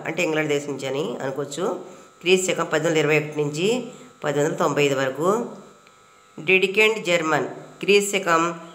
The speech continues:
పద్దెనిమిది వందల ముప్పై తొమ్-, ముప్పై ఒకటి నుంచి పంతొమ్మిది వందల పదహారు వరకు. జేడబ్ల్యూ గిబ్స్ ఆంగ్ల, క్రీస్తు శకం పద్దెనిమిది వందల ముప్పై తొమ్మిది నుంచి పంతొమ్మిది వందల మూడు వరకు. సోఫలీ, సోఫన్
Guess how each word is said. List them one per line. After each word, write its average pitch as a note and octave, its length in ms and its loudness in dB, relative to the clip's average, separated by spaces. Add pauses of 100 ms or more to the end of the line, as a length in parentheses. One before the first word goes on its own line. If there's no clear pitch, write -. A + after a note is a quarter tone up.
(160)
పద్దెనిమిది F3+ 360 2
వందల E3 120 4
ముప్పై F#3 200 2
తొమ్-, F3+ 300 -2
ముప్పై D#3+ 260 0
ఒకటి D#3+ 220 -2
నుంచి D#3 440 -2 (360)
పంతొమ్మిది F3 300 2
వందల D3 100 2
పదహారు C#3+ 220 2
వరకు. C#3+ 420 -4 (460)
జేడబ్ల్యూ F#3 520 2
గిబ్స్ - 400 -4 (400)
ఆంగ్ల, D3+ 460 0 (420)
క్రీస్తు G#3+ 300 2
శకం F#3 80 -4
పద్దెనిమిది F3 340 2
వందల E3 80 6
ముప్పై F3+ 180 2
తొమ్మిది D#3+ 280 2
నుంచి D3 460 -2 (300)
పంతొమ్మిది D3+ 400 2
వందల F3 120 4
మూడు E3+ 160 4
వరకు. D3+ 580 2 (380)
సోఫలీ, G3+ 920 2 (720)
సోఫన్ G3 680 4